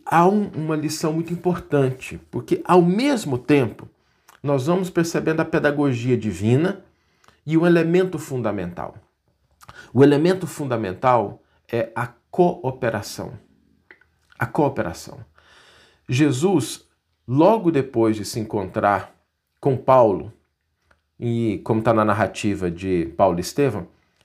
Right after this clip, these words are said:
ele vai conversar com Ananias, pra que Ananias vá cooperar com Paulo.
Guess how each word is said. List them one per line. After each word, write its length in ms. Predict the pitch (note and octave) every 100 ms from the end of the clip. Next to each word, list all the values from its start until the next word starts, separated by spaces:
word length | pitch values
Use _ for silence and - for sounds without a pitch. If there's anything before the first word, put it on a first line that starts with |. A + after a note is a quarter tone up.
| -
ele 160 | C#3+ C3
vai 240 | A#2+ B2
conversar 460 | C3 B2+ B2 B2+ A2
com 120 | A#2+
Ananias, 640 | A#2+ A#2 G2 E2+ - - - _ _ _ _ _ _
pra 140 | - G#2
que 120 | A#2+
Ananias 540 | A2+ G#2+ G2+ A2+ A#2
vá 260 | G2+ G#2 G#2+
cooperar 800 | - - C3+ C3+ B2 G2 G2 F2+
com 160 | F#2
Paulo. 360 | F2 D#2 - -